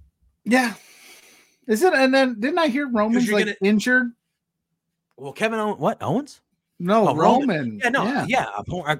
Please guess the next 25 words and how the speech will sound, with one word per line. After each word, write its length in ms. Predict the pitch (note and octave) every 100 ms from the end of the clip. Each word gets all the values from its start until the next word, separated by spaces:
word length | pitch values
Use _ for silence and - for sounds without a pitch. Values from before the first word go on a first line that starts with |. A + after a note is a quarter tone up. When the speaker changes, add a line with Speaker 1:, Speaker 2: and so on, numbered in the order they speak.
| -
Speaker 2:
I, 120 | C#3
there, 180 | C#3+ D#3+
there's 220 | C#3+ D#3
been 200 | C3 F#3
no 300 | E3+ G3+ G#3+
information 600 | F#3 F#3 E3 D3+ G#3 C#3 G2+
on 140 | A2+
it, 80 | C3
but 100 | B2+
apparently 720 | B2+ G#3 A#3+ D3 F#2+ G#2+ E3 _ _ _ _ _ _
Speaker 1:
So 160 | - D#3+
they're 160 | D#3+ D#3+
just 200 | E3+ C#3+
mel-, 320 | C#3+ D#3+ D3
they're 140 | D#3
just 160 | E3 D#3
milking 400 | D#3 D#3+ E3+ D#3
this 220 | D#3+ D#3
thing 160 | E3+ E3
for 60 |
Speaker 2:
apparently 460 | E3 - - D#3 F3+
Speaker 1:
all 100 | D3 D#3+
Speaker 2:
Roman 240 | F3 F3
got 180 | E3 E3
hurt 300 | E3+ F#3+ F#3